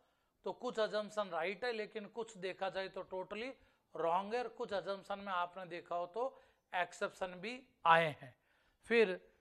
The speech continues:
इसी के बेस पर देखा जाए, हम कुछ और कैलकुलेशन करना चाहें तो एक आपके एनसीईआरटी ने दिया है, जिसको अपने बीच में बार बार यूज़ भी किया था, बोला भी था,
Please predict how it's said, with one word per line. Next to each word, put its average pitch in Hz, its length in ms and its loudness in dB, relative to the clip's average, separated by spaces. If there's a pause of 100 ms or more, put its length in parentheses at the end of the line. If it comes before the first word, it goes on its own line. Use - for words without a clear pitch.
(180)
इसी 240 320 -4
के 240 200 4
बेस 208 280 0
पर 220 200 0
देखा 190 340 0
जाए, 185 380 0
हम 180 220 -8
कुछ 202 280 -4
और 214 220 8 (480)
कैलकुलेशन 208 680 2
करना 185 380 4
चाहें 185 320 0
तो 208 100 -4
एक 190 260 2
आपके 180 300 2
एनसीईआरटी 180 640 0
ने 180 140 -10
दिया 190 260 2
है, 226 120 0 (400)
जिसको 170 300 -8
अपने 185 300 -6
बीच 185 280 -12
में 196 220 -8
बार 165 240 -2
बार 185 300 -2 (500)
यूज़ 185 360 -8
भी 226 100 -8
किया 208 280 -2
था, 214 200 4
बोला 185 340 6
भी 214 160 0
था, 208 200 2